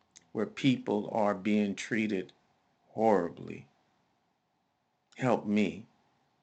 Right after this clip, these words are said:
to be a beacon of light and truth. Help me to be one of the three standing today. In Jesus' mighty name, I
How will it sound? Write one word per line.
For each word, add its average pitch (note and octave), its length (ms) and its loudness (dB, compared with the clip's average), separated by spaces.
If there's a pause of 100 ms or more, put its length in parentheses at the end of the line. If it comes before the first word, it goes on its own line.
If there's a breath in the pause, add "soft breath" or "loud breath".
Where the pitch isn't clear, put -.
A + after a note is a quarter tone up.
(240)
to G2+ 80 -4
be F#2+ 160 0
a F#2 60 2
beacon G#2+ 400 0
of F2+ 140 -4
light G2 320 2
and G#2+ 140 -2
truth. G#2+ 360 -8 (1080)
Help A#2+ 260 0
me A2+ 120 4
to G2+ 100 2
be G2+ 180 2
one G2 300 2
of F#2+ 100 -4
the F#2 100 -6
three F2+ 500 -8 (880)
standing F2 760 -4
today. E2 500 -12 (1600)
In G2 300 0
Jesus' F2 800 -2 (840)
mighty F2+ 460 0
name, D#2+ 420 -6 (840)
I - 60 -18